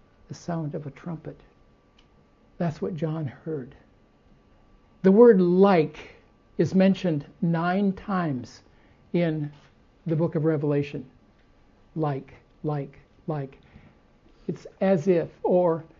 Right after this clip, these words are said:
this is an illustration. It wasn't, but it was like a trumpet. Saying, "Write in the book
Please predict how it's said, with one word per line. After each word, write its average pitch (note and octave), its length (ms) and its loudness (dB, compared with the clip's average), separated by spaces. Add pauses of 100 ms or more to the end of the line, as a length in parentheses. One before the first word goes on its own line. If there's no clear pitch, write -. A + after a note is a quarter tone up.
(140)
this F3+ 200 2
is E3 160 0
an F3 60 0
illustration. F3 720 0
It F#3 240 -8
wasn't, F#3+ 680 -2 (540)
but D#3+ 160 -2
it F#3+ 100 -2
was D#3+ 280 -4 (140)
like E3+ 640 -2 (240)
a D3 340 -2 (240)
trumpet. D3 460 -8 (1300)
Saying, D#3 400 -2
"Write F3+ 280 4
in G3 120 2
the F#3 40 0
book D3+ 220 -4